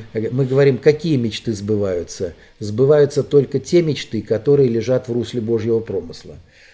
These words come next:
Speaker 2: Но вот если мы хотим, чтобы, э, яблони цвели на Марсе, то это выпадает из русла Божьего промысла, и эти мечты, они беспочвенные и бессмысленные.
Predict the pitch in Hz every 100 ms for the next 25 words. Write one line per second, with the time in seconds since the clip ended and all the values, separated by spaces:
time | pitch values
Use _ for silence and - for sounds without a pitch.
0 | _ 117 127 135 139 135 135 135 131 131
1 | 147 127 - 143 127 131 - - _ -
2 | 117 113 110 110 - - 123 139 123 123
3 | 123 - 135 135 135 139 175 143 - 82
4 | 80 - _ _ _ _ - 131 135 135
5 | 120 135 143 139 113 92 - 107 120 107
6 | 117 110 120 113 120 117 165 135 107 104
7 | 104 104 123 117 117 110 - 156 147 -
8 | 104 110 117 110 104 117 120 147 117 101
9 | 95 92 98 113 - 110 90 92 82 78